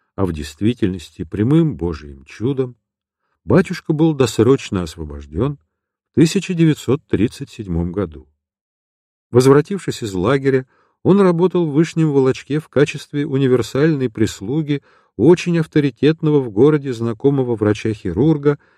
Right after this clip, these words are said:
Михаила Львовича Сергеевского, тысяча восемьсот семьдесят второй,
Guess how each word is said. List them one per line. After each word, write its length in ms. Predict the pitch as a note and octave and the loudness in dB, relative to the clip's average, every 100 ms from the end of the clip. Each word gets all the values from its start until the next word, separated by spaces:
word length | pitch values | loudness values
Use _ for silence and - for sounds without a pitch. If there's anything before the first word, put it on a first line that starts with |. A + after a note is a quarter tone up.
| _ A2 | _ -2
Михаила 840 | A2+ G#2 B2 E3+ D#3+ D#3 D#3 D#3 | 0 2 4 4 4 4 4 0
Львовича 760 | A2+ G#2+ A#2 D3 C#3 - C#3+ C#3 _ | 0 2 4 4 0 -2 0 0 _
Сергеевского, 1040 | - - C#3 C3 D3 D#3 - - - C#2+ _ _ _ _ _ _ _ | -6 2 2 2 0 0 -2 -6 -18 -20 _ _ _ _ _ _ _
тысяча 340 | - G#2 - G2+ | -2 -2 -2 -8
восемьсот 460 | E2+ F2+ - F2 | -8 -12 -10 -12
семьдесят 460 | - F2 E2 D2+ D2 | -10 -10 -10 -12 -20
второй, 460 | _ E2 E2+ C3+ | _ -12 0 0